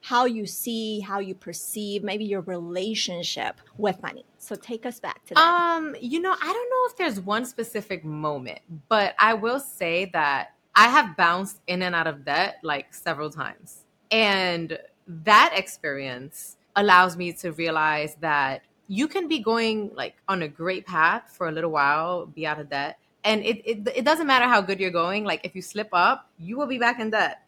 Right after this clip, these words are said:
Speaker 2: And it kinda reminds me of, you know, when people are on a diet and they slip up and they gain a few pounds back. You know, like, it, it's really all about consistency.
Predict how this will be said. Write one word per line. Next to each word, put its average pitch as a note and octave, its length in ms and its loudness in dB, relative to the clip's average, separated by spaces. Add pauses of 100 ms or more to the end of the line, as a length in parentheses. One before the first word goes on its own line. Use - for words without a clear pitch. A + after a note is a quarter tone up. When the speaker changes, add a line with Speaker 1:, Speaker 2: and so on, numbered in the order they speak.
(120)
Speaker 2:
And A#3 220 4
it A3+ 140 0
kinda D#4 180 0
reminds G#3+ 380 2
me G#3+ 180 -2
of, F3 600 0 (160)
you G#3 100 -2
know, G#3 120 0
when F#3+ 120 -2
people F#3+ 640 -2
are F3 360 4
on F3+ 200 2
a E3+ 60 -4
diet D3+ 600 2
and D3+ 400 -2
they E3 100 -2
slip F3+ 300 -4
up E3 160 2
and D#3+ 80 -6
they D3+ 60 -4
gain E3 220 -4
a D#3 40 -8
few E3 160 -10
pounds D#3 380 -4
back. C3 320 2 (260)
You A#3+ 100 -2
know, C#4 140 4
like, B3+ 200 2 (100)
it, A#3+ 180 0
it's G#3 200 2
really D#4 220 0
all C4 160 4
about A3+ 300 4
consistency. G3+ 840 -6